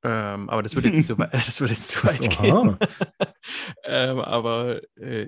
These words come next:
Speaker 1: nee, ich kann damit tatsächlich nichts anfangen, mit dem, mit dem ganzen Gerummle und auch, nee, dem Gerammle an dem Tag. Ähm, aber das, ja, ich weiß nicht, das hat, glaub ich, eher mit mir als Person was zu tun, denn umgeben bin ich hier genauso viel von Leuten, die, ähm,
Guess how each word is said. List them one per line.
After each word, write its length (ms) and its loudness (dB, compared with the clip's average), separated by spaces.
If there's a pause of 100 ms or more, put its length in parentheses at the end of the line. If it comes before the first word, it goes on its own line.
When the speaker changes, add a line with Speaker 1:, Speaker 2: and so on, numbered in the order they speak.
Speaker 1:
nee, 140 -2
ich 160 -6
kann 100 2
damit 220 -2
tatsächlich 420 -10
nichts 240 -4
anfangen, 500 -4 (200)
mit 80 -8
dem, 120 -6 (120)
mit 180 -2
dem 80 -2
ganzen 300 0
Gerummle 480 -2 (120)
und 200 -2
auch, 100 -2
nee, 220 -2
dem 180 -4
Gerammle 380 -4
an 120 -6
dem 160 -8
Tag. 280 -6 (800)
Ähm, 680 -4 (380)
aber 140 -4
das, 440 -12 (300)
ja, 180 -20
ich 100 -20
weiß 200 -20
nicht, 160 -14
das 100 -16
hat, 240 -10
glaub 140 -4
ich, 60 -6
eher 200 0
mit 180 -4
mir 140 -4
als 120 -8
Person 340 -6
was 120 -8
zu 120 -8
tun, 240 -8
denn 260 -10
umgeben 400 -8
bin 140 -10
ich 140 -14
hier 100 -12 (260)
genauso 480 -6
viel 300 -8
von 240 -10
Leuten, 420 -6
die, 240 -10
ähm, 540 -8